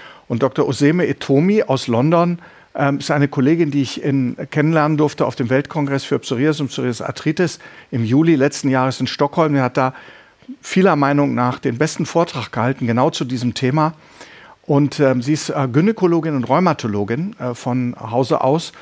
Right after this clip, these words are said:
Und sie spricht ein so fantastisches Oxford-Englisch, dass jeder, der ein bisschen Englisch versteht, diesen Vortrag wirklich auch gut folgen kann. Und deshalb haben wir gesagt,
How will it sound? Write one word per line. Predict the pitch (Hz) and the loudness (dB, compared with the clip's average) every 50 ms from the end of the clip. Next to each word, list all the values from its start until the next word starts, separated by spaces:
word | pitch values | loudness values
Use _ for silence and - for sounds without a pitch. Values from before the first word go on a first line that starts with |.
| - - - - - - - - | -20 -20 -20 -20 -20 -20 -14 -6
Und | - 147 143 131 | -2 -2 0 0
sie | 143 143 127 | 0 -2 -2
spricht | - - - 165 147 - | -2 -2 -2 -2 -2 -2
ein | 147 147 | -2 -2
so | 135 156 156 | 0 0 -2
fantastisches | - - 160 147 - 170 170 165 - - - 151 - - 156 - - | 0 -2 -2 -2 -2 -2 -2 -2 -2 -4 -4 -2 -2 0 -2 -2 -2
Oxford-Englisch, | - 175 147 - - - 143 123 - 135 139 139 139 147 143 - - | -2 -4 -4 -4 -2 -2 -2 -2 0 0 0 2 2 2 0 0 0
dass | - 131 127 - - - | -2 -2 -2 -2 -6 -8
jeder, | - 131 131 135 151 160 170 156 151 | -6 -2 0 2 4 4 2 2 2
der | 139 135 135 135 139 - - - - - - - | 2 0 0 0 0 -4 -8 -18 -20 -20 -10 -4
ein | - 135 123 | -2 0 2
bisschen | 175 180 - 175 143 117 | 2 2 2 2 0 2
Englisch | 135 135 143 143 139 - | 2 2 2 2 0 -2
versteht, | - 143 127 - - 143 131 131 127 | -2 -4 -4 -4 -2 0 0 0 0
diesen | 143 143 139 156 160 | 0 0 2 2 0
Vortrag | 135 - - 127 123 - - 123 117 110 - - | -2 -2 -2 -2 -2 -2 -2 -2 -2 -2 -4 -2
wirklich | 131 131 131 - - 131 127 120 - - - - - - - | 0 0 0 2 2 0 0 0 -2 -6 -18 -20 -20 -12 -8
auch | - 110 - | -8 -8 -4
gut | - 156 156 147 | 0 0 0 0
folgen | - - 147 165 190 180 185 170 | 0 0 2 2 2 0 -2 -2
kann. | - 160 143 131 | -2 0 0 0
Und | 131 123 | 0 0
deshalb | 135 123 - 151 123 - | -2 -2 -2 -2 -2 -2
haben | 135 127 | -2 -2
wir | 127 131 | 0 0
gesagt, | 120 123 110 123 120 123 - | -2 0 0 0 -2 -2 -6